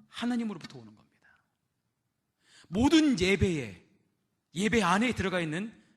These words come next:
찬양이 될 수도 있고요, 기도가 될 수도 있고요, 말씀이 될 수도 있고요, 이 모든 것 안에 하나님의 은총이 그 안에 들어가 있다라는 겁니다. 응답은 어디 있습니까? 그 말씀을 듣고,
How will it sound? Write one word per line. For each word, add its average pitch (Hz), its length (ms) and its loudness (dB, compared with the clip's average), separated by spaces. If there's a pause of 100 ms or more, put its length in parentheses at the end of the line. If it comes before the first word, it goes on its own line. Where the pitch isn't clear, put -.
찬양이 208 380 -4
될 147 100 -10
수도 - 200 -14
있고요, 104 200 -20 (100)
기도가 160 340 -6
될 151 120 -12
수도 - 220 -16
있고요, 135 260 -20 (300)
말씀이 160 420 -4
될 151 120 -8
수도 - 180 -12
있고요, 110 260 -20 (300)
이 185 100 -8
모든 202 500 -6
것 240 140 -6
안에 180 320 -10 (180)
하나님의 220 520 -8
은총이 240 640 -4
그 190 200 -4
안에 170 320 -8 (200)
들어가 170 260 -8
있다라는 127 440 -18
겁니다. - 420 -20 (260)
응답은 240 420 0
어디 135 180 -8
있습니까? 110 400 -18 (520)
그 156 420 -6
말씀을 170 460 -4
듣고, - 260 -20